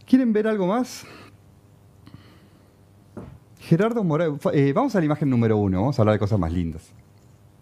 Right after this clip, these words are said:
Si no, parece que uno estuviese enojado. Gerardo Morales, de la U C R, dijo que se haría una alianza con Juntos Somos Río Negro. Así lo afirmó,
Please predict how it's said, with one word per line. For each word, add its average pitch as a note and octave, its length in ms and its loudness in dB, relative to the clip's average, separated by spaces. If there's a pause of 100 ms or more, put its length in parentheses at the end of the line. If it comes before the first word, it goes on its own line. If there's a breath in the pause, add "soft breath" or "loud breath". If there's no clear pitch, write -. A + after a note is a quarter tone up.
(420)
Si - 120 -6
no, B2+ 100 0
parece G#2 200 0
que G2 100 -2
uno G2 80 0
estuviese F#2 260 -4
enojado. E2+ 400 -6 (1040 soft breath)
Gerardo D4 580 0
Morales, F#3+ 800 -2
de A2 160 2
la G2+ 120 0
U F3 120 -2
C G2+ 300 0
R, D#3+ 400 -2 (200)
dijo A#3 520 -2 (360 loud breath)
que D#3+ 380 0
se B2 340 2
haría C3 440 0
una A2 160 2
alianza B2 560 2
con G2+ 200 0
Juntos C3 460 0
Somos A2+ 340 0
Río F#2+ 220 0
Negro. E2 480 -6 (380 loud breath)
Así F#2+ 320 2
lo E3+ 100 2
afirmó, A2 640 -2